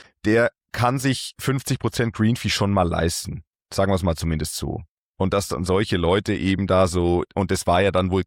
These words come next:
das ist ja ganz bewusst, das, das ist ja kein aus Versehen, „Ach ja, dann spiel ich halt noch schnell weiter“, der wusste genau, was er tut, ist ja nicht doof so, und be-, bescheißt dann da absichtlich, bescheißt den Club um Geld, ähm, <clears throat> was anderes ist es ja nicht, und das ist halt schon echt eine, das ist einfach ein Armutszeugnis, finde ich, ja, eine traurige Angelegenheit.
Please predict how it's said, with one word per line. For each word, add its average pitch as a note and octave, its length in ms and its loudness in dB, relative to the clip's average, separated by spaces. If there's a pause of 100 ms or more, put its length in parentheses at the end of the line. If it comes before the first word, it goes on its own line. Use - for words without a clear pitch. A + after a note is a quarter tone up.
das - 140 -6
ist F2 140 -4
ja D#2+ 100 0
ganz F2 260 -2
bewusst, - 520 -4
das, - 120 -10
das D2+ 160 -8
ist D#2 120 -8
ja D#2+ 100 -2
kein D#2 340 -2
aus - 300 -2
Versehen, E2+ 380 -2
„Ach D2+ 100 -4
ja, E2+ 80 -2
dann D2+ 100 -6
spiel - 180 -4
ich D#2+ 60 -2
halt E2 80 2
noch D#2+ 80 0
schnell D2+ 180 -4
weiter“, E2 220 0
der D2 140 -4
wusste F2 240 -4
genau, D#2 240 -2
was E2 100 -2
er - 80 -6
tut, - 240 -4 (460)
ist - 120 -12
ja E2 60 0
nicht D2+ 180 -4
doof C#3+ 200 0
so, G#2+ 180 0 (460)
und - 320 -4
be-, - 200 -8
bescheißt G2+ 440 0
dann G#2+ 100 0
da F#2 140 2
absichtlich, A#2+ 580 -2
bescheißt G2 340 0
den F2+ 120 -2
Club - 160 -4
um E2+ 140 -4
Geld, G#2 400 0 (180)
ähm, F#2+ 320 0
<clears throat> - 60 -6
was G#2+ 340 2
anderes F2+ 220 0
ist A2 100 0
es G2+ 100 -2
ja G2+ 100 2
nicht, F#2+ 220 0
und E2 100 -2
das E2+ 140 -4
ist E2 140 -6
halt D2 140 -6
schon C#2 160 -6
echt - 200 -10
eine, A1+ 340 -10 (300)
das - 160 -12
ist - 100 -10
einfach D2+ 300 -6
ein F2+ 80 -8
Armutszeugnis, C#2 640 -6
finde - 200 -12
ich, A#2+ 40 -14
ja, - 100 -10
eine B2 140 -10
traurige - 400 -6
Angelegenheit. B1+ 540 -10